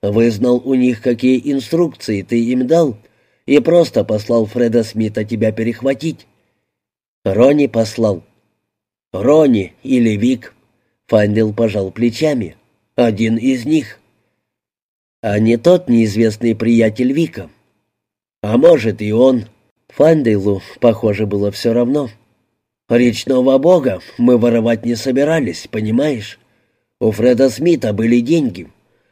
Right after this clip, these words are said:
Он собирался заставить тебя взять их, как тогда в Аскоте». «А речной бог должен был вернуться к Рони Норту?»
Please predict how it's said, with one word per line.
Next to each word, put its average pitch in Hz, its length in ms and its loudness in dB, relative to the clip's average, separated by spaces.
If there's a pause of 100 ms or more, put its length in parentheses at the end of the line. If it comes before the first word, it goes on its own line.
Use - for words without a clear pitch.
(160)
Он 113 220 0
собирался 135 640 0
заставить 110 560 -4
тебя 123 240 2
взять 165 380 0
их, 107 340 -12
как 113 200 -2
тогда 113 340 -2
в 110 140 -4
Аскоте». 139 560 -4 (1400)
«А 104 160 2
речной 127 460 2
бог 165 380 0 (120)
должен 113 460 0
был 113 160 2
вернуться 113 560 -2
к 107 80 -10
Рони 123 280 2
Норту?» 143 480 0